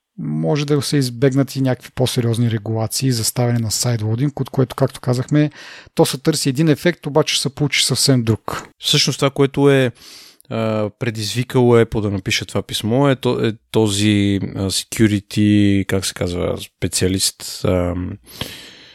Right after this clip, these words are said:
Speaker 2: а, Брус, а, Шнайдер се казва, който е казал, нали, там на някакви, а, в-, сенатори, че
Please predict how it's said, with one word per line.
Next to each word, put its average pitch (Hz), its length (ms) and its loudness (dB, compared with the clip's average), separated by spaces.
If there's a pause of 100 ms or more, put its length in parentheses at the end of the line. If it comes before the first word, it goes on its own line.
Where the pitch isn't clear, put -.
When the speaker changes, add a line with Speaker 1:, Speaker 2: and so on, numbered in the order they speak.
(260)
Speaker 2:
а, 95 300 -2
Брус, 110 500 0
а, 98 180 2
Шнайдер 104 460 2
се - 160 -4
казва, 139 300 2
който 117 520 0 (360)
е 113 120 -4
казал, 110 600 2
нали, 101 340 0
там 98 240 0
на 95 100 0
някакви, 95 760 0 (600)
а, 90 380 -6 (320)
в-, 104 140 -6 (640)
сенатори, 147 720 0
че 139 520 0